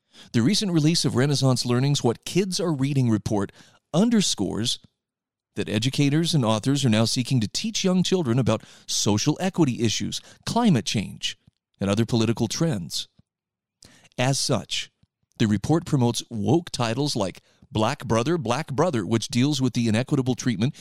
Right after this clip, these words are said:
people with difference of, inequitable treatment of people with different skin colors, and other books dealing with charged political issues like immigration and gender identity, including Come On In, fifteen stories about immigration and finding home, and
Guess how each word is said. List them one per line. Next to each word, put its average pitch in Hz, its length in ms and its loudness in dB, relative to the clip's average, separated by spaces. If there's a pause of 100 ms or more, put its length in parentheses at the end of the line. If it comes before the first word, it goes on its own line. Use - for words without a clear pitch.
(180)
people 196 280 0
with 202 140 -2
difference 151 440 -2
of, 127 260 -4 (220)
inequitable 143 540 0
treatment 127 320 0
of 135 100 -6
people 156 260 -2
with 156 180 -2
different 120 280 0
skin 214 280 -2
colors, 80 420 -8 (320)
and 127 100 4
other 208 160 2
books 156 240 2
dealing 160 300 2
with 165 140 2
charged 135 520 0
political 127 400 2
issues 127 380 0
like 95 180 -6 (280)
immigration 123 720 2
and 131 260 0
gender 110 320 2
identity, 113 560 0 (400)
including 156 460 2 (260)
Come 262 180 2
On 240 200 2
In, 101 340 0 (220)
fifteen 196 360 2
stories 151 380 2
about 139 220 2
immigration 123 560 2
and 104 140 2
finding 120 340 0
home, 113 280 2 (240)
and 110 240 0